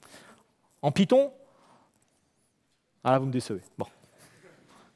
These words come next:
Il y a des Scala. Non, faut pas que je dise de bêtises. Il y a des fans de Scala dans la salle. Ok, bon, bah, vous allez voir un peu de Scala quand même. Euh, donc l'avantage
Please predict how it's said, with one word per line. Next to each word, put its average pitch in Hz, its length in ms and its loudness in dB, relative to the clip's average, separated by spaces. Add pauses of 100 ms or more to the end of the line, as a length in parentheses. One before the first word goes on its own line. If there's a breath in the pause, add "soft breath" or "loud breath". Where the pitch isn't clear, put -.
(280)
Il 117 40 -6
y - 40 0
a - 20 -4
des 127 80 0
Scala. 113 720 0 (200)
Non, 107 120 -12
faut - 80 -20
pas 113 80 -8
que - 20 -6
je 107 60 -10
dise 101 80 -10
de 104 60 -6
bêtises. 92 300 -12 (1000 loud breath)
Il 120 60 -4
y 120 40 4
a - 20 0
des - 20 0
fans 147 140 2
de 135 140 -2
Scala 127 320 -2
dans 120 80 -2
la 113 80 -8
salle. - 160 -16 (140)
Ok, 143 200 -6 (160)
bon, 110 220 -8
bah, 117 140 0
vous 147 100 0
allez 170 100 6
voir 175 140 4
un 165 40 0
peu 160 100 -8
de - 40 -14
Scala 139 220 -2
quand - 80 -12
même. 87 100 -14 (1080 loud breath)
Euh, 131 680 4 (220)
donc 156 180 -2
l'avantage 202 680 4